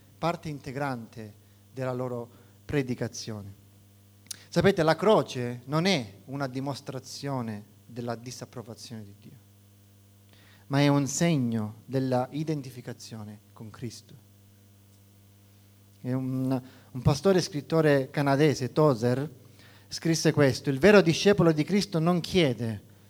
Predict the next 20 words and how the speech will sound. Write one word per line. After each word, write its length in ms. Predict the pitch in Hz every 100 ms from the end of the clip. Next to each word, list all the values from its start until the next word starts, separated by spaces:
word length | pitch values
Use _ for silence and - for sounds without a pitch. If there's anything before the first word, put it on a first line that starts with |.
| _ _ _
'Se 180 | - 180
abbraccio 500 | 156 240 254 233 190
questa 280 | 196 202
verità, 420 | 180 185 170 220 208
quanto 380 | 220 254 208
mi 120 | 165 151
costerà?' 500 | 143 - 127 117 101 - - - - - - _ _ - - - - - _
Egli 260 | 190 202 156
dirà 200 | 170 160
piuttosto: 800 | 160 156 185 185 - 170 170 - - - -
'Questa 440 | 202 214 - 139
è 60 | 127
la 100 | 120
verità. 500 | 120 110 120 107 - - -
Signore, 400 | - - 151 175
aiutami 480 | 156 147 202 202 175
a 60 | 156
camminare 460 | 160 147 160 160
con 180 | 156 151
essa, 440 | 131 120 - 123